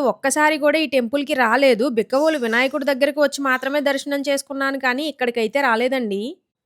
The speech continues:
నాకు చాలా స్పష్టంగా చెప్పారండి. అందుకే దర్శనానికి వద్దామని అనుకున్నా కూడా ఇన్ని రోజులు నాకు అస్సలు కుదరలేదు. వద్దామనుకున్నాను, కానీ ఏదో ఒక ఆటంకం జరుగుతూనే వచ్చింది.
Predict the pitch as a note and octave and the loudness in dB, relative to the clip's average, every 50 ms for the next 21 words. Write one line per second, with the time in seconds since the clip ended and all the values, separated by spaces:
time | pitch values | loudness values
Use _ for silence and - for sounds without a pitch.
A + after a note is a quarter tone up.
0 | _ - B3 D4 D#4+ D#4 F#4+ - - C#4+ A3 G3+ G#3 C4 D#4 D#4 - D4 C4 - | _ -2 0 0 2 2 0 0 2 4 4 4 4 2 0 0 -2 -2 -4 -4
1 | - - D4 D4+ D#4 E4 D#4+ E4 D#4+ D#4+ - D#4 D#4 D4+ D4 C4 A#3 C4+ D#4 C#4+ | -2 -4 -4 0 0 0 0 0 -2 0 2 2 2 4 2 2 2 2 2 2
2 | A#3+ A3 A3+ - D4+ D#4+ B3+ C#4 A#3+ A#3 A#3+ - D4+ D4+ D#4 D#4 E4 D#4 B3+ A#3+ | 2 0 -2 -2 -2 -2 -2 -2 -2 -2 -2 0 0 0 0 0 -2 -2 0 0
3 | D4 D4+ D4+ D#4+ D#4 D4+ C4 B3+ A#3 - C#4 C#4 D4 D#4 D4 - C#4 C4+ D#4+ D4+ | 0 0 2 0 0 0 0 0 0 -2 -2 0 0 -2 0 0 0 2 2 0
4 | C4 B3 C4 D4+ D#4+ D4+ C#4+ A#3+ C#4 D#4+ D#4+ D4+ C#4 - A3+ - - - D4+ D#4 | 0 0 0 0 2 0 0 0 -2 -4 -2 -2 -2 -2 -4 -4 -4 -6 -6 -6
5 | - C#4 A3 A3+ B3 C#4+ D#4 D#4 D#4 D4 A3+ A3 C#4 D4+ C#4 G3+ F#3+ G3 B3+ D4 | -6 -4 0 0 0 2 2 2 0 0 0 0 -2 0 -2 -2 0 0 0 0
6 | D4+ D4+ D4 D4 - D4+ D4+ D4+ D#4 D4+ D4 D4+ D4 C#4+ D#4+ D#4 C#4 B3 A3+ B3+ | 0 -2 -4 -4 -4 -4 -2 -2 -2 -2 -2 -4 -4 -4 -2 -2 -2 0 0 0
7 | C#4 - D#4 C#4+ C4+ - C#4 C#4 C#4 D4+ D4 C4+ C#4 A3 A3 A#3+ A3+ C4 C4+ C#4 | 0 2 2 2 2 0 -2 -4 -4 -4 -2 -2 -2 -2 -2 -4 -6 -4 -4 -2
8 | C#4+ D4 C#4+ C#4+ - C#4+ B3 A3 G#3 G3+ | -2 -2 -2 -4 -8 -8 -8 -6 -6 -6